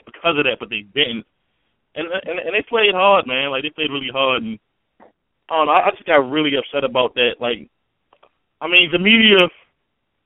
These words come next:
as fans, I guess we really do want all access, and you wanna peek behind the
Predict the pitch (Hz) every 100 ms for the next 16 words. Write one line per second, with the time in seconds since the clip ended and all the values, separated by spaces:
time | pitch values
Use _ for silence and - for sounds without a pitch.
0 | _ _ - 180 - - 202 202 185 160
1 | 175 - 160 151 156 147 151 143 143 -
2 | 139 - 139 - - 143 135 - 120 117
3 | - _ _ _ - 147 131 - 156 170
4 | 147 139 123